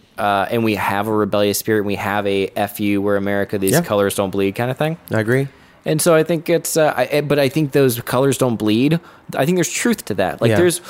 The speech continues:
Speaker 1: when I go and I see war monuments and, like, what this nation has done and, like, the, the veterans and the, the sacrifices that have been made,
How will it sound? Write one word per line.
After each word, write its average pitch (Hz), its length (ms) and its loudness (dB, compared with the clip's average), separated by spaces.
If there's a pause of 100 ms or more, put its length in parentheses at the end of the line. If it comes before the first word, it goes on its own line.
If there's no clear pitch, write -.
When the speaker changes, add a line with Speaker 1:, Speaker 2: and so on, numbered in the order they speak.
(160)
Speaker 1:
when 143 180 2
I 165 340 0
go 143 420 2
and 139 80 0
I 127 60 2
see 127 160 0
war 120 240 2
monuments 120 520 0 (720)
and, 120 160 0
like, 113 180 0
what 113 300 0
this 113 160 -2
nation 117 260 -2
has 110 140 -2
done 107 280 0
and, 98 240 -4
like, 90 260 -4
the, 92 280 2
the 95 140 0
veterans 101 580 0
and 85 200 -4
the, 82 360 -4
the 92 140 -6
sacrifices 98 720 -2
that 98 60 0
have 92 60 -4
been 95 120 0
made, 95 220 0